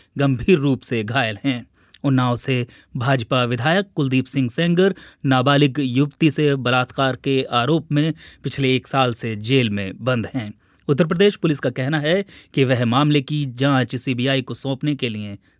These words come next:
तैयार है। पूर्व मुख्यमंत्री अखिलेश यादव और कांग्रेस महासचिव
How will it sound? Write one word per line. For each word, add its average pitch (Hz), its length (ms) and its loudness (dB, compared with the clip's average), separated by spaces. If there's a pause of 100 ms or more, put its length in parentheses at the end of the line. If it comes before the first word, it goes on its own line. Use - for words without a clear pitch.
तैयार 110 340 2
है। - 180 -12 (440)
पूर्व 123 300 2
मुख्यमंत्री 123 600 -2
अखिलेश 117 500 -4
यादव 165 340 2 (320)
और 135 80 -2 (100)
कांग्रेस 175 420 2
महासचिव 135 580 0